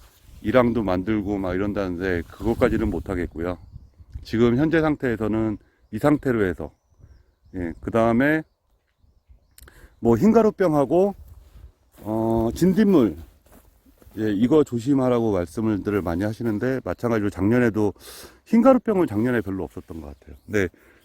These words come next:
진딧물이 있었기 때문에. 진딧물은, 어, 막걸리를 좋다 그래서 막걸리를 뿌렸더니 괜찮더라고요.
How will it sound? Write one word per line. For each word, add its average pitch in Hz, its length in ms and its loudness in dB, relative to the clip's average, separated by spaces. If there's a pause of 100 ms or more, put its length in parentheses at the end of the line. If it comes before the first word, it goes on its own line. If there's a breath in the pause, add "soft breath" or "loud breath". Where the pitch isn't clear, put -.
진딧물이 151 520 4
있었기 - 300 -8
때문에. 101 380 -6 (580 soft breath)
진딧물은, 151 920 4 (580 soft breath)
어, 104 240 -2
막걸리를 151 840 2
좋다 135 300 -6
그래서 113 200 -6
막걸리를 147 500 0
뿌렸더니 110 520 -4
괜찮더라고요. 85 720 -6